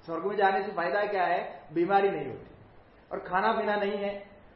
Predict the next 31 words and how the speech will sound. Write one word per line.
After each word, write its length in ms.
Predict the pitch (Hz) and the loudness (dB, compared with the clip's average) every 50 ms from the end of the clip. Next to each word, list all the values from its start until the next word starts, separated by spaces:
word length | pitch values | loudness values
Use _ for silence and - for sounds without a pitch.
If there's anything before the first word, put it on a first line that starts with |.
| - | -14
इसलिए 240 | 190 170 214 214 208 | -10 -4 2 4 6
वो 120 | 185 190 202 | 8 8 6
भी 100 | 220 196 | 6 4
परेशानी 440 | 202 208 196 196 208 208 208 208 | 4 4 4 4 4 2 2 2
नहीं। 180 | 196 196 196 196 | 0 -2 -2 -4
खाना 360 | 196 190 180 185 185 190 190 190 190 | -2 2 2 2 4 4 2 2 2
पीना 220 | 190 190 196 196 | 0 0 0 0
करो, 340 | 180 - 180 185 196 196 196 | 0 0 0 2 4 4 4
खाओ 340 | 196 - 160 165 175 190 190 | 2 2 2 2 2 2 2
पियो, 300 | 160 170 175 185 185 180 | 0 -2 -2 -2 -2 -4
फिर 280 | 165 175 185 180 185 - - | -4 -6 -8 -8 -8 -6 -6
तबीयत 320 | 175 165 170 180 - - | -6 -4 -4 -4 -6 -4
खराब 240 | - 170 175 175 165 | -2 0 0 0 0
हो 80 | 175 170 | 0 -2
जाता 300 | 175 175 170 170 175 175 | 0 0 0 0 0 -2
है, 160 | 170 170 170 | -2 -2 -2
पेट 200 | 170 170 175 - | -4 -6 -6 -4
खराब 240 | 175 165 160 160 165 | -4 -2 -2 -2 -2
हो 60 | 170 | -4
जाता 220 | 165 165 165 160 180 | -4 -6 -6 -6 -6
है, 80 | - | -4
वो 140 | - 190 202 | 0 0 0
भी 80 | 196 202 | 0 0
कुछ 220 | 190 185 160 - | -2 -4 -4 -6
नहीं 160 | 170 160 151 | -8 -10 -8
वहां, 180 | 139 131 117 98 - - - - - - - - - | -8 -8 -8 -10 -12 -16 -20 -20 -20 -20 -10 0 4
और 260 | 156 185 196 254 277 | 6 8 10 8 8
पूरा 480 | 285 - - - - - 208 233 233 220 | 6 2 -4 -8 -2 4 6 8 8 8
अमृत 420 | 226 240 - - 226 233 233 233 | 8 6 4 4 4 4 6 4
पीना 360 | 220 - 190 190 185 180 165 | 4 6 6 6 6 4 2
है, 260 | 156 151 147 - - | 0 -2 -4 -8 -12